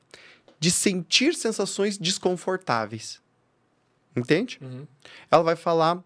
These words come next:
Speaker 1: de um outro perfil que é o buscador de prazer, que foi esse exemplo que eu dei. A pessoa sente tédio, "Ai, que saco fazer isso, não sei o quê, eu quero me divertir, eu não quero ficar aqui estudando." Esse é outro perfil.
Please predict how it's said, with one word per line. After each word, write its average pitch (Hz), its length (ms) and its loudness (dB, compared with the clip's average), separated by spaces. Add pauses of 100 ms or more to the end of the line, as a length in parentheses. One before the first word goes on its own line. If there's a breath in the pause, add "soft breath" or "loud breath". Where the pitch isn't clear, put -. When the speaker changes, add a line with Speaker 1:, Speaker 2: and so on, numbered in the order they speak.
Speaker 1:
de - 80 -6
um 151 80 2
outro 151 180 0
perfil 151 360 -2
que - 100 -4
é - 20 -2
o - 20 -4
buscador 151 380 -2
de - 120 -12
prazer, 127 400 0
que - 80 -18
foi 131 160 0
esse 123 160 -2
exemplo 120 280 0
que - 80 -8
eu 135 80 0
dei. 101 280 -2
A - 20 -18
pessoa - 260 -10
sente - 320 -10
tédio, 135 600 -2
"Ai, 131 60 -10
que - 120 -16
saco 131 640 -2
fazer 123 380 -4
isso, 123 520 -4
não 131 80 -8
sei 127 200 -8
o - 20 -18
quê, 131 180 -10
eu 135 100 -4
quero 135 200 -6
me 131 60 -6
divertir, 135 880 0
eu 135 80 -2
não 135 100 -4
quero 135 220 -2
ficar - 160 0
aqui - 260 -6
estudando." 127 720 -2 (440 loud breath)
Esse 113 240 0
é 127 40 0
outro 127 200 -2
perfil. 120 400 -6